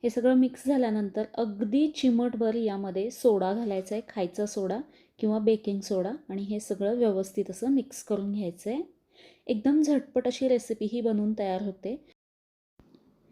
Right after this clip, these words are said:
एका बाजूला तेल मी गरम व्हायला ठेवलंय. मस्त असं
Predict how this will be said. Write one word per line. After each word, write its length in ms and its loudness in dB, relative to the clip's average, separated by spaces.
एका 260 2
बाजूला 560 2
तेल 200 6
मी 140 2
गरम 320 2
व्हायला 260 0
ठेवलंय. 460 0
मस्त 340 -6
असं 300 0